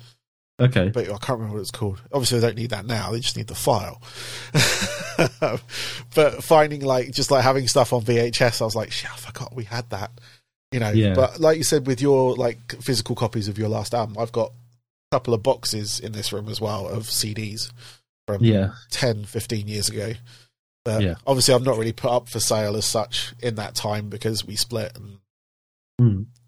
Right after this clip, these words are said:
Speaker 2: no call for it. Um, but, yeah, just sort of finding these things. Like, I didn't know I had, like, twenty copies of this album.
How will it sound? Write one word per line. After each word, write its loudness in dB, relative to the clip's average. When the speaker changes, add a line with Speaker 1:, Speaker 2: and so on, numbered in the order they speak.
Speaker 2:
no -6
call -2
for -6
it. -12
Um, 2
but, 6
yeah, 4
just 2
sort 0
of -10
finding 4
these -8
things. -6
Like, -6
I 0
didn't 2
know 0
I -2
had, -2
like, -4
twenty -4
copies -6
of -8
this -4
album. -6